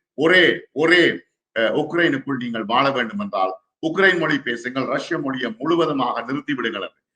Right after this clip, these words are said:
அதுல இருந்தால் இந்த பிரச்சனை, அ, ஆரம்பித்தது. ஆகவே உக்ரைனின் முக்கியமான உள்கட்டமைப்புக்குள் தற்-, தற்பொழுது தாக்குதல்கள் நடைபெற்று வருகின்றன.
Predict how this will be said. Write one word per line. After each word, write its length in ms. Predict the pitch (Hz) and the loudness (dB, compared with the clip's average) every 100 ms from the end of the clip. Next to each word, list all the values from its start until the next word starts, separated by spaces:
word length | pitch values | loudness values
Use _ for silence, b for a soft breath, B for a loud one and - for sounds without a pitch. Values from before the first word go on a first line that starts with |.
| _ _ | _ _
அதுல 340 | 139 196 254 | 2 4 4
இருந்தால் 320 | 233 202 202 | 2 0 -4
இந்த 140 | 185 151 | -4 -8
பிரச்சனை, 400 | - 135 131 120 | -8 -10 -6 -6
அ, 480 | 95 - _ 85 82 | -6 -10 _ -6 -2
ஆரம்பித்தது. 640 | 110 147 160 127 113 - _ _ _ _ | 4 4 4 0 -4 -12 _ _ _ _
ஆகவே 440 | - 139 175 240 247 - _ _ | -2 2 4 2 0 -12 _ _
உக்ரைனின் 600 | 147 156 220 226 208 175 | -4 -2 2 4 4 0
முக்கியமான 500 | 147 147 180 160 147 | -6 -2 0 2 0
உள்கட்டமைப்புக்குள் 1080 | 120 160 170 160 147 147 143 - 123 143 139 | 2 2 2 -2 -4 -2 -4 -6 -8 -8 -4
தற்-, 220 | 120 - _ _ | -4 -6 _ _
தற்பொழுது 420 | 127 127 143 127 | -6 -4 -4 -2
தாக்குதல்கள் 540 | 135 139 156 143 131 127 | 0 0 0 -2 -2 -2
நடைபெற்று 420 | 117 127 120 113 | -2 -2 -4 -6
வருகின்றன. 560 | 110 113 123 180 208 | -8 -8 -4 -2 -4